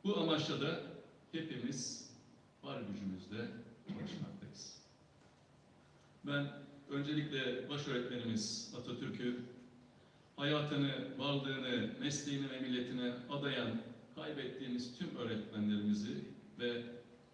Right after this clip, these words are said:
kurucumuz Mehmet Balcı Beyefendi'yi rahmetle, minnetle anıyor. Aydınlık bir toplum olma yolunda mücadele eden tüm öğretmenlerimizin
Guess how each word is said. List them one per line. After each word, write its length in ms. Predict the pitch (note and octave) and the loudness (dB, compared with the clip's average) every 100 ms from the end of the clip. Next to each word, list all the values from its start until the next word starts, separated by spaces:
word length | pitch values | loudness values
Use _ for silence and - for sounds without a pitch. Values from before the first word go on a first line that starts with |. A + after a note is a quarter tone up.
| - C#3+ | -8 -4
kurucumuz 680 | B2 B2 B2 A#2+ - - G#2 | -2 2 2 2 0 -6 -6
Mehmet 300 | A#2+ A#2+ A#2+ | -2 0 0
Balcı 300 | A#2 A#2 A2+ | -2 -2 0
Beyefendi'yi 720 | A2+ G#2 G#2 G2+ G2+ G#2 A2 - - - - - - | 2 2 2 0 2 2 2 0 -6 -14 -18 -20 -8
rahmetle, 640 | B2 A#2 B2+ B2 - A2+ G#3 - - | -4 -4 -2 -4 -2 0 0 -2 -4
minnetle 380 | G#2 G2 - A#2+ | -2 0 0 -2
anıyor. 320 | B2 B2 A#2+ B2 - - - - - - - | 2 4 4 2 -4 -10 -14 -16 -18 -20 -10
Aydınlık 520 | C3 B2+ C#3+ D#3 D3+ C#3 | -4 2 4 4 4 -2
bir 180 | B2 | -4
toplum 400 | - B2 D3+ C#3 | -2 -2 0 0
olma 300 | A#2+ A#2+ B2 | 2 4 4
yolunda 540 | B2 A#2 A2+ A#2 G2 - - - - - | 4 2 4 4 4 2 -4 -8 -14 -12
mücadele 500 | A2+ A2 B2 B2+ D#3+ | -6 -2 2 4 4
eden 340 | - A2 G2+ - | 4 4 2 2
tüm 220 | F#3 - | 0 2
öğretmenlerimizin 1000 | A#2+ A2+ G#2+ G#2 G#2 G#2 G#2 G#2+ A#2+ | 2 0 0 -2 2 2 4 2 2